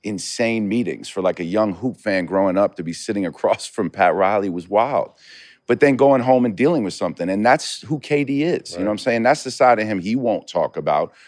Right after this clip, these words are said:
Speaker 1: or the side of him that, like, he doesn't have to talk about. But, you know, that moment right then when he had every right to make it all about himself, he was just like, "Yo, bro, where you need to do this?"
Speaker 2: Family.
Speaker 1: Yeah.
Speaker 2: Right. Give us some shit. Was there anyone else he really considered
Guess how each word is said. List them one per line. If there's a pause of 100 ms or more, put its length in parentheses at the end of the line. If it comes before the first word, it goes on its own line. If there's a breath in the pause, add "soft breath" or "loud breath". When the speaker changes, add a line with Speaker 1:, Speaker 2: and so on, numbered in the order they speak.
(240 soft breath)
Speaker 1:
or
the
side
of
him
that,
like,
he
doesn't
have
to
talk
about.
But, (420 loud breath)
you
know,
that
moment
right
then
when
he
had
every
right
to
make
it
all
about
himself,
he
was
just
like,
"Yo,
bro,
where
you
need
to
do
this?"
Speaker 2:
Family.
Speaker 1:
Yeah.
Speaker 2:
Right. (1000 loud breath)
Give
us
some
shit.
Was
there
anyone
else
he
really
considered